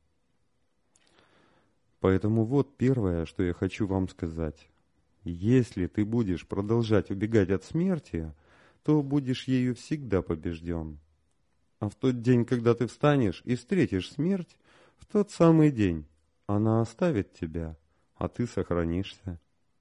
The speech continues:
В эти три дня все мои лекции будут посвящены техникам встречи смерти.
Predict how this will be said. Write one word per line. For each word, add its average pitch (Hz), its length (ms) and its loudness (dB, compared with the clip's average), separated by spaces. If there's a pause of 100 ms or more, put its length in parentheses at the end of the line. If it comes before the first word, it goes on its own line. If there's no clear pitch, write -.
(1200)
В 113 80 -2
эти 120 220 0
три 123 240 -2
дня 127 400 -2 (240)
все - 260 0
мои 113 220 4
лекции 120 360 0
будут 104 360 0
посвящены 113 640 -2
техникам 110 580 -4
встречи 101 440 -4
смерти. - 580 -8